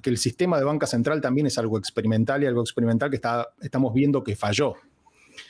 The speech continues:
Eh, entonces creo que, creo que eso hay que recalcarlo cada vez que se puede, como hizo Adrián, ¿no? Que, que el experimento de la banca central no es algo que tenemos hace dos mil años, es algo que tiene cien años nomás.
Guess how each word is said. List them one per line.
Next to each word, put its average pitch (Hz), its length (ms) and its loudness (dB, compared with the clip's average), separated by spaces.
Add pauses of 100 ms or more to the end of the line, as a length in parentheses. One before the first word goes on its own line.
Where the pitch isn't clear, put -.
(180)
Eh, 104 760 0
entonces 147 340 0
creo 175 240 2
que, 147 320 0
creo 175 200 0
que 175 100 0
eso 180 120 0
hay 175 80 2
que 143 260 0
recalcarlo 135 600 -2
cada 151 160 0
vez 147 140 0
que 147 80 -2
se 135 100 -2
puede, 151 320 2
como 127 220 0
hizo 131 160 0
Adrián, 160 340 2
¿no? 165 220 0
Que, 123 240 -2
que 113 80 -2
el 113 80 2
experimento 156 480 0
de 151 80 2
la 147 60 0
banca 151 140 -2
central 151 400 2
no 147 120 4
es 151 100 0
algo 147 180 2
que 123 120 0
tenemos 127 300 0
hace - 160 -2
dos 107 120 0
mil 139 160 2
años, 123 420 -4 (460)
es 117 140 -2
algo 143 240 2
que 120 80 2
tiene 120 340 0
cien 131 220 0
años 139 280 0
nomás. 98 460 -4